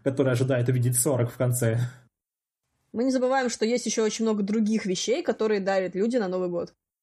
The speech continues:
Speaker 1: В общем, да, ну, мы можем только пожелать лучшего Nintendo в этом плане, но нужно как-то хотя бы немного включать реализм в таких случаях.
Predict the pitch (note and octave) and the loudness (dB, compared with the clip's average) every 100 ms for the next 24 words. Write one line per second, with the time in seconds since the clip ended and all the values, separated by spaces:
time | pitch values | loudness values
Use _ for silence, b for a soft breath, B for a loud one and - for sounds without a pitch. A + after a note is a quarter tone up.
0 | _ _ _ B2 F#3 - - G#3+ C#3 D#3+ | _ _ _ -4 -2 -2 -2 -2 0 -2
1 | A2+ C#3+ B3 - - D3+ E3+ G#3+ C3+ D#3 | 0 -2 -2 -4 -12 -6 0 0 0 0
2 | D3 C3 C3+ B2+ B2 B2 C3+ C3 C#3+ D3+ | 0 2 0 0 0 2 0 0 -2 -2
3 | - A2 F#2+ G#2 A2 G#2+ G2+ F#2 F2+ - | 0 -2 -2 -6 -6 -6 -6 -8 -10 -10
4 | - C3 G3 G3+ A2+ G2+ A2 D3+ F#3 D3+ | -6 0 2 2 -2 -4 0 2 2 -2
5 | - - _ _ _ - B B C4 D4 | -12 -20 _ _ _ -12 B B -8 -8
6 | - F#3+ A3 F#3+ F3+ F3+ E3+ D#3+ D#3+ C#3+ | -2 0 0 0 -2 0 -2 0 -2 0
7 | C#3+ D3 C#3 C#3+ C3 A#2+ A2+ - _ - | 0 0 0 0 0 0 -2 -8 _ -16
8 | - B2 B2+ B2 A#2 A2+ A2+ A2+ - G2 | -2 0 0 0 0 0 -2 -6 -12 -14
9 | - - - | -14 -16 -18